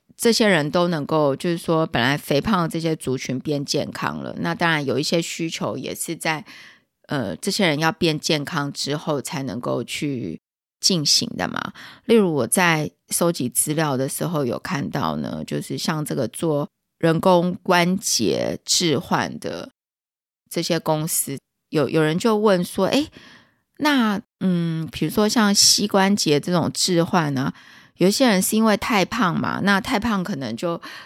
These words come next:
体重太重，然后造成他可能关节的这个叫什么，退化的更快，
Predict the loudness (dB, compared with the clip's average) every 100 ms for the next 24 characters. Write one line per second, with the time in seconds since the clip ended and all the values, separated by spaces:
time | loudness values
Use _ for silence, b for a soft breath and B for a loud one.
0 | B -2 4 4 4 4 2 2 2 2
1 | 0 -2 -2 0 -2 -2 -4 -4 -4 -4
2 | -4 -6 -6 -6 -4 2 2 2 0 -2
3 | -2 -4 -4 -4 -4 -4 -2 0 -2 -2
4 | -6 -8 -10 -12 _ _ 2 2 4 2
5 | 2 0 -6 -4 -2 -2 -4 0 0 0